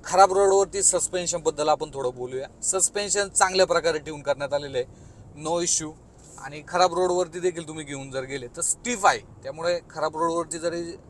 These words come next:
गाडी घेऊन गेले तुम्ही तरी देखील, अ, जी गाडी आहे ती बऱ्यापैकी म्हणजे चांगल्या प्रकारे तुम्हाला,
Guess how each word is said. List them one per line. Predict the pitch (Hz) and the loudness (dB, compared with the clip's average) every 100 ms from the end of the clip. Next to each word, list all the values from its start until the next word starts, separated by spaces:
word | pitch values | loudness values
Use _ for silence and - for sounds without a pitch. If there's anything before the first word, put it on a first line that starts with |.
| - | -10
गाडी | 135 147 | -6 -6
घेऊन | 147 135 | -6 -12
गेले | 135 143 | -8 -8
तुम्ही | 131 127 101 - - - - | -8 -12 -16 -20 -20 -20 -6
तरी | 165 160 | -6 -4
देखील, | 165 147 156 160 - - - - 131 | -6 -6 -10 -10 -20 -20 -20 -20 -10
अ, | 123 127 123 131 | -6 -6 -8 -12
जी | |
गाडी | 147 151 156 160 | 2 4 4 0
आहे | 107 - | -8 -16
ती | 123 | -4
बऱ्यापैकी | 139 160 175 175 165 180 185 185 151 | 2 4 2 0 -4 -10 -8 -8 -10
म्हणजे | 147 170 | -8 -4
चांगल्या | - 190 208 208 | 2 2 4 2
प्रकारे | 208 185 196 | 2 2 0
तुम्हाला, | 185 190 175 | 0 0 0